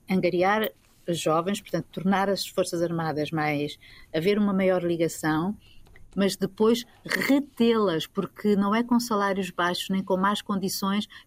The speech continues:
que é possível reter. Portanto, se as, se esse, se finalmente se verifica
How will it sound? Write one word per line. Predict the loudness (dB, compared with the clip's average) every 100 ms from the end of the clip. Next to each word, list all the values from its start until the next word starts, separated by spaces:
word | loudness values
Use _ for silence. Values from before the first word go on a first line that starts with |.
| -2
que | 0
é |
possível | 0 -2 0 0
reter. | -2 -6 0 0
Portanto, | 0 -4 -6
se | -12 -12 -10 -8 -8 -2 0
as, | -2 -8
se | -10 -2 0
esse, | 0 -4 -12
se | -14
finalmente | -6 -2 0 0 0 -2 -4 _ -20 -8
se | -6 -2
verifica | -2 -2 0 -2 0 -4